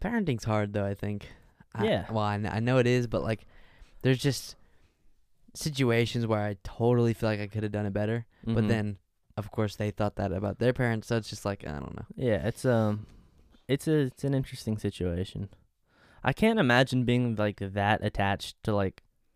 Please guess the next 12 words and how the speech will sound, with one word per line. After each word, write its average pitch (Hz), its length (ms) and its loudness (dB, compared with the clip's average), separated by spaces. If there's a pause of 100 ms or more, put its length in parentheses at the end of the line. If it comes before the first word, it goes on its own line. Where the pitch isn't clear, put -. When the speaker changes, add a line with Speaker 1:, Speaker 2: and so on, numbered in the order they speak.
(220)
Speaker 2:
a 107 60 0
child. 95 420 2
I 110 60 4
can't, 139 280 0
I 127 80 4
don't, 147 260 8 (120)
I 117 100 4
don't 139 180 4
know 139 300 4 (240)
what 117 200 4
Speaker 1:
Oh, 170 120 12
yeah. 151 380 8